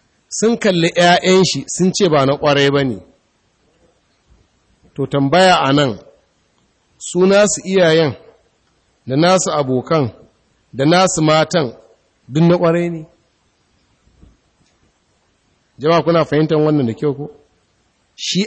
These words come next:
Annabi ne, nashi komi na banza? To bari ku ji abin da Alƙur'ani ya faɗi. Ya ce, "Al-khabithatu lil-khabithin." Maza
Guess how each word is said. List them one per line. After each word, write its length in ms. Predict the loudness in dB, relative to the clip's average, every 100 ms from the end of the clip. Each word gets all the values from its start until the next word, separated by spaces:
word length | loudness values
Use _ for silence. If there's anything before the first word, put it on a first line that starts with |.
| -2
Annabi 520 | 0 2 4 4 4
ne, 140 | 4 2 -2 -14 _ _ _ _ _ _ _ _
nashi 360 | -4 0 0 -2 -6
komi 360 | -2 2 2
na 100 | 2
banza? 320 | 0 -2 -4 -10 -16 _ _ _ _ _ _ _ _ _ _ _ _ _ _ _ _ _ _ _ _ _
To 100 | 0
bari 180 | 2 2
ku 120 | 4
ji 80 | 4
abin 220 | 4 4
da 80 | 2
Alƙur'ani 580 | 0 -2 -2 2 2 2
ya 60 | 0
faɗi. 280 | -4 -6 -12 -18 _ _ _ _ _ _ _ _ _ _ _ _ _ -8
Ya 100 | -6
ce, 160 | -4 -4
"Al-khabithatu 1120 | -2 -4 -4 -6 -2 -2 -2 0 2 2 0 -4
lil-khabithin." 1160 | -2 -2 -4 -6 -2 -2 -2 -2 -2 -2 -10 _ _ _ _ _ _ _ _ _ _ _ _ _ _ _ _ _ _ _ _ _
Maza 520 | -4 0 2 2 2